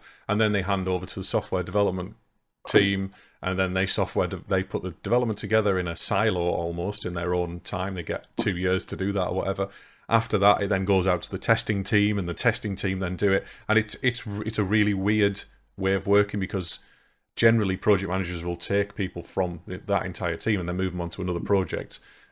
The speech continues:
Um, and then they won't be able to really feed back. They're not flexible enough to feed back into that process. Where the difference with that and agile, or, well, any kind of, kind of agile framework, is that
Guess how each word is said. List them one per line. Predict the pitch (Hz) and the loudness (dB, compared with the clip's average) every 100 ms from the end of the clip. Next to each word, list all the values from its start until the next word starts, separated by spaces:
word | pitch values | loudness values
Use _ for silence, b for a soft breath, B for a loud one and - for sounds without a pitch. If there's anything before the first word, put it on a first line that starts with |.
| b - | b -2
Um, | 95 92 85 | 0 0 0
and | 101 | 2
then | 101 | 2
they | 98 | 2
won't | 98 104 | 4 2
be | 104 | 2
able | 98 | 2
to | - | 0
really | 95 92 | 0 0
feed | - 101 95 - | -2 -2 -2 -2
back. | 104 - | -2 -2
They're | 95 | -4
not | 80 | -2
flexible | - 101 - 92 90 | 0 0 0 -2 -2
enough | 87 - | -4 -8
to | |
feed | - 92 87 | -6 -6 -4
back | 92 - | -6 -6
into | 90 - | -8 -4
that | 98 - | -4 -4
process. | - 95 - - - b b b b b _ | -6 -6 -8 -10 -14 b b b b b _
Where | 107 | 4
the | 101 | 6
difference | 131 131 110 - | 6 6 2 0
with | 98 | 0
that | 107 98 | 2 2
and | 101 | 2
agile, | 131 104 92 104 120 - _ _ - | 2 2 -2 -2 -8 -12 _ _ -2
or, | 92 90 85 - _ _ | 0 2 0 -6 _ _
well, | 127 92 | 0 2
any | 117 127 | 0 0
kind | 98 87 | -2 -2
of, | 85 - - _ _ - | -4 -8 -20 _ _ -6
kind | 95 | -6
of | 87 | -4
agile | 92 87 90 85 | -4 -2 -2 -2
framework, | - 90 87 85 87 | -2 -2 -2 -6 -4
is | 98 - | -6 -2
that | 90 | -2